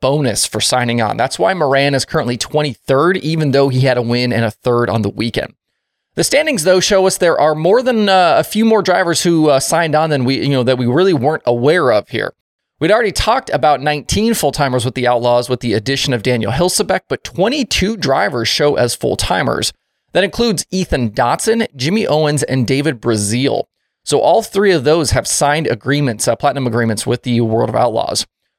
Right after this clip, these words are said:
One driver not included who we thought was is Tanner English. He was listed on the Dirt on Dirt Outlaw preview, and his schedule is pretty ambigu-, uh,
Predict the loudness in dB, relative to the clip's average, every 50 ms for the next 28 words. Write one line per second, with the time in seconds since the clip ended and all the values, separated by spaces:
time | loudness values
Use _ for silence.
0 | _ -2 -2 0 2 2 4 2 2 2 0 -2 -2 -2 -2 0 0 -2 -2 -2
1 | -4 -6 -4 0 2 2 4 4 2 2 2 2 2 0 0 0 0 0 0 0
2 | -2 0 0 2 2 2 2 0 -2 -4 -4 -4 -2 -2 -2 0 0 0 0 -2
3 | -2 -2 0 0 0 0 -2 -2 -4 -6 -6 _ _ _ _ _ _ -2 0 0
4 | 0 0 0 2 2 2 0 0 -2 0 0 2 2 2 2 2 2 2 2 2
5 | 2 2 2 2 2 2 0 2 0 -2 -2 -2 -4 -2 -2 0 0 0 2 0
6 | 2 0 0 -2 -2 -2 0 0 0 0 2 2 2 2 0 -2 -4 -8 _ -2
7 | -2 0 0 0 0 0 -2 -4 -2 -2 -2 0 2 2 2 2